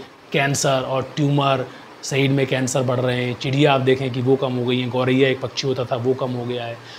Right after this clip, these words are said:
तो आप केमिकल भारत देश में जो कंपनियां भयानक से भयानक यूज़ कर रही हैं,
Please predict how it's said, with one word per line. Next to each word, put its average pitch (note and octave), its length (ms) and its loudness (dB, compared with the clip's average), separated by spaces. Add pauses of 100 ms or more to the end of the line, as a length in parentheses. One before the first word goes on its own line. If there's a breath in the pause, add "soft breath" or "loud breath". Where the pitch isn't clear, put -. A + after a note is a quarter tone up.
(200 loud breath)
तो G#3 300 4 (580)
आप E3 400 2 (260)
केमिकल F#3 520 6 (200)
भारत D#3 200 4
देश D#3+ 280 6
में E3+ 80 6
जो E3+ 80 8
कंपनियां D#3+ 540 4
भयानक D3 420 0
से G3 120 2
भयानक D#3 360 2
यूज़ D3+ 200 2
कर B2+ 120 2
रही A#2+ 220 -2
हैं, A2 100 -10